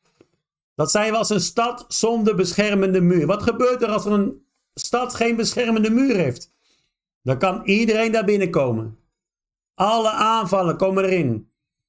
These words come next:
Er is niks dat ze kan stoppen, want er is geen bescherming om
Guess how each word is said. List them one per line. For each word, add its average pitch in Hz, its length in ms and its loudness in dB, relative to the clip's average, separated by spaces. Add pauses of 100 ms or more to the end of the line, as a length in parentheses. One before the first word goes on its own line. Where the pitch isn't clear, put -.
(180)
Er 151 160 0
is 196 160 2
niks 220 440 0
dat 214 260 -2
ze 214 120 0
kan 202 180 0
stoppen, 202 440 -2
want 170 160 2
er 180 60 2
is 175 140 0
geen 220 320 -2
bescherming 214 800 0
om 226 360 0